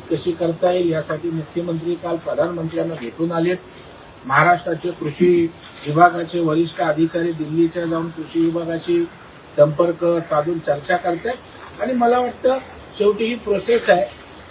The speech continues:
जेवढं गतीनं, अ, जास्तीचं काय देता येईल तो प्रयत्न माननीय मुख्यमंत्री आणि सरकारचा आहे. मला पूर्ण विश्वास आहे, हे संवेदनशील सरकार आहे, हे बळीराजाचं सरकार आहे. दिलासा देणाऱ्या मोठ्या गोष्टी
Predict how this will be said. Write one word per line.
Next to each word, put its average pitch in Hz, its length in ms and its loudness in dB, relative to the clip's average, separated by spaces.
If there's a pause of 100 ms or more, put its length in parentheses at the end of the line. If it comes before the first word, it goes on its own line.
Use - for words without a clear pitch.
(100)
जेवढं 202 420 2
गतीनं, 214 380 2 (520)
अ, 156 600 4 (100)
जास्तीचं 196 440 0
काय 214 180 -2
देता 196 280 -2
येईल 160 300 -2 (260)
तो 214 120 8
प्रयत्न 190 480 -4
माननीय 180 420 -4
मुख्यमंत्री 175 680 -4
आणि 170 120 -4
सरकारचा 156 540 -2
आहे. 220 100 2 (400)
मला 185 160 6
पूर्ण 247 340 4
विश्वास 185 480 2
आहे, 113 100 -8 (540)
हे - 140 4
संवेदनशील 233 680 2
सरकार 175 440 2
आहे, - 140 0 (380)
हे 185 80 6
बळीराजाचं 226 680 6
सरकार 160 420 -2
आहे. 139 120 -6 (500)
दिलासा 208 500 6
देणाऱ्या 185 520 -2
मोठ्या 180 320 -4
गोष्टी 170 500 0